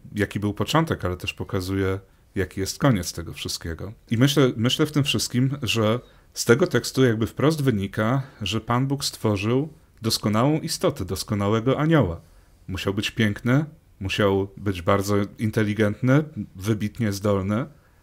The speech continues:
Są tacy, którzy mówią, że był pierwszym, najważniejszym aniołem w niebie.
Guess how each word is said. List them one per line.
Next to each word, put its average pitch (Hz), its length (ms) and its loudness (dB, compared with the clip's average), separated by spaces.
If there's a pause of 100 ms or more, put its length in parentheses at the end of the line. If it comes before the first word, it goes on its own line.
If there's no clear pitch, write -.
Są 117 260 4
tacy, 117 280 0
którzy 110 300 -2
mówią, 110 320 2
że 107 320 2 (300)
był 113 340 2 (340)
pierwszym, 139 760 6
najważniejszym 123 840 4
aniołem 117 680 6
w 104 180 -2
niebie. 113 460 4